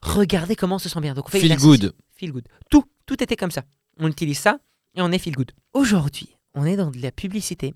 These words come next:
Speaker 1: qui joue beaucoup plus sur deux biais différents. On est toujours bien sûr sur le biais de disponibilité parce qu'on veut entendre partout autour, et cetera.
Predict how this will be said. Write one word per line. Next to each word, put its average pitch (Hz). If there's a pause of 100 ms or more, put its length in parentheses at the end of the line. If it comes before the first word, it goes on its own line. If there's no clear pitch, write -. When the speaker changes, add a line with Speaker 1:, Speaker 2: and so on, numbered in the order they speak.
(160)
Speaker 1:
qui 143
joue 139
beaucoup 156
plus 214
sur 143
deux 135
biais 185
différents. 127
On 151
est 160
toujours 214
bien 165
sûr 175
sur -
le 143
biais 147
de 135
disponibilité 139
parce 131
qu'on -
veut 123
entendre 120
partout -
autour, 139
et -
cetera. 185